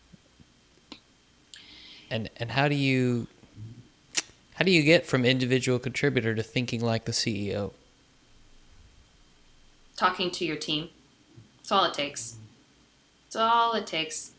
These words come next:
Speaker 2: Truly listening, understanding what they want, understand their dreams, understand what their family's like, understanding all of that. That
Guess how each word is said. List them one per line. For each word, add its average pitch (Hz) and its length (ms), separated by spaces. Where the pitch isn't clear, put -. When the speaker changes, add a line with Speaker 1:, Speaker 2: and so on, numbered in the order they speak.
Speaker 2:
Truly 254 480
listening, 202 560
understanding 208 720
what 190 200
they 196 100
want, 175 320
understand 208 500
their 196 120
dreams, 170 360
understand 214 480
what 208 140
their 202 140
family's 185 560
like, 175 240
understanding 196 840
all 220 480
of 196 200
that. 185 380
That 262 400